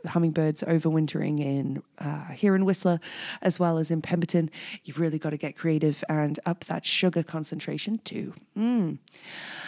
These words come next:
Oh, birthday-wise, well, Ines Morin Elias's birthday is today, but she's left town, so no Whistler birthdays that I can see for today. A couple coming up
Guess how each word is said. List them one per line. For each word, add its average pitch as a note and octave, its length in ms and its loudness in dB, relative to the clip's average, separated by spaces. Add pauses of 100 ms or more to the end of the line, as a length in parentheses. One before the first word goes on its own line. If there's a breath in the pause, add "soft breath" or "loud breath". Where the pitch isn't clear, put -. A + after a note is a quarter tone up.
(200 loud breath)
Oh, A#4+ 320 4
birthday-wise, G3 1120 4
well, G#4+ 400 4
Ines D4+ 400 4
Morin A#3 540 6
Elias's F#3+ 720 4
birthday D3 440 0
is C#3+ 100 -4
today, D#3 240 0
but - 100 -6
she's - 240 -2
left D3+ 200 -4
town, D3 240 -2
so - 140 -4
no E4+ 300 6
Whistler D4 300 4
birthdays F3+ 1000 2
that D#3+ 320 0
I D#3 140 0
can G#3 140 4
see C3 320 -2
for - 180 -6
today. D3+ 420 -4
A - 80 -18
couple G#3 220 0
coming E3+ 260 2
up D#3+ 200 0